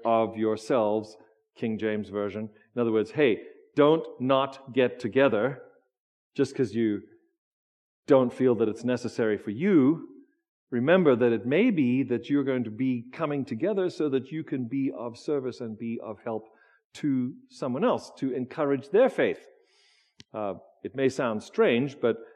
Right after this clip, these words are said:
I believe that, uh, even though we call this space in our church the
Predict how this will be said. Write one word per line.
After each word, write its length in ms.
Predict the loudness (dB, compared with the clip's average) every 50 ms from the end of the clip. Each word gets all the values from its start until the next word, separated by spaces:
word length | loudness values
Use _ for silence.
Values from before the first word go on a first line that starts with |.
| _ _
I 120 | -2 -2 0
believe 380 | 2 2 0 2 0 0 0 0
that, 160 | -2 -2 -2 -4 -12 -20 _ _ _ _ -16
uh, 260 | -14 -12 -10 -10 -12 -12 -14 _ _ _ _ -18 -6
even 280 | -4 -2 -2 0 -2 -2
though 140 | -2 -2 -2
we 140 | -2 -4
call 340 | -6 -8 -8 -8 -6 -6 -4
this 220 | -6 -6 -8 -8 -10
space 540 | -16 -12 -8 -4 -4 -4 -4 -6 -10 -16 -12 -10
in 160 | -8 -8 -8
our 180 | -8 -10 -12 -14
church 420 | -14 -12 -10 -8 -10 -10 -12 -16 -18 -10
the 280 | -8 -6 -6 -6 -8